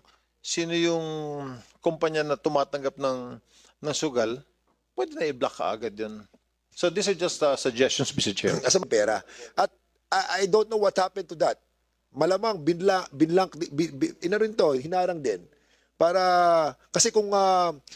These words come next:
Speaker 2: gagamit na tayo ng, uh, electronic system sa betting, di ba? Eh, napakaganda.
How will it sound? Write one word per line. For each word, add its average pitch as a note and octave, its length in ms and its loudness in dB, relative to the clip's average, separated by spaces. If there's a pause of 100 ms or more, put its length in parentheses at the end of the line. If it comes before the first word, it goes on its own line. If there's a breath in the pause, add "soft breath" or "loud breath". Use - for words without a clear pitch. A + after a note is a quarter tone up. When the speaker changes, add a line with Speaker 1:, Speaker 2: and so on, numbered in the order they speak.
Speaker 2:
gagamit G3 400 2
na F#3 80 -8
tayo F3+ 240 2
ng, F3 160 -8
uh, D3 440 -2 (280)
electronic E3+ 480 2
system A#2+ 480 2 (560 soft breath)
sa D3 240 4
betting, C3+ 640 0
di G2+ 80 0
ba? A#2 240 2 (480)
Eh, A#3+ 160 2
napakaganda. A#3 640 0